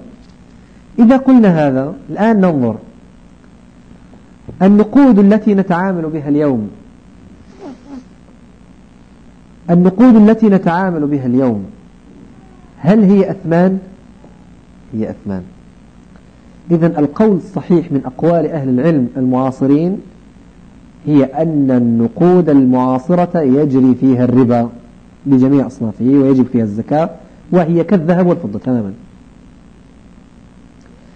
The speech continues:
هي كالذهب والفضة تماماً. طيب، وأن كل جنس من أجناسها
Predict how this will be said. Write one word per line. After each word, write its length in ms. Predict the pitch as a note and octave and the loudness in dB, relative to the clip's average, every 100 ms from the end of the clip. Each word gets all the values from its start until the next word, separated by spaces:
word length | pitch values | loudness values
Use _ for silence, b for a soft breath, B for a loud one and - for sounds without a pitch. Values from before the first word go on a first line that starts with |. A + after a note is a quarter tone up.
| b b - | b b -2
هي 160 | D#3+ D#3 | 0 0
كالذهب 520 | D#3+ A#2+ D#3+ D3+ C3 | -2 -2 -2 -2 0
والفضة 440 | B2 E3+ D3+ E3 E3+ | -2 -2 -4 -4 -6
تماماً. 580 | C#3+ C#3 D3+ C3+ C3+ A#2+ - - - - - - - - - - - - - - - - - - - | -4 -2 0 0 0 -2 -8 -20 -20 -20 -20 -20 -20 -20 -20 -20 -20 -20 -20 -20 -20 -20 -20 -20 -6
طيب، 180 | D#3 F2 - - - - | -6 -6 -14 -20 -16 -4
وأن 420 | C#3 A3+ B3 A#3+ | -2 2 4 4
كل 400 | A#3 B3+ A#3+ G#3 | 4 4 4 4
جنس 320 | F3+ C4 B3 | 2 0 2
من 240 | A#3 G3+ F#3+ | 0 0 -2
أجناسها 800 | E3 F#3 A3+ A3+ A#3+ B3 C4+ | -2 0 0 2 2 2 0